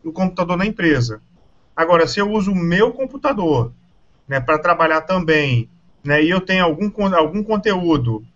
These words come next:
que não atende à política da empresa, fica complicado a empresa querer me dar uma justa causa, por exemplo.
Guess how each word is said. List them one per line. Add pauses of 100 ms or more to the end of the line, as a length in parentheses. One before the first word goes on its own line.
(240)
que
não
atende
à
política
da
empresa, (320)
fica
complicado
a
empresa
querer
me
dar
uma
justa
causa,
por
exemplo.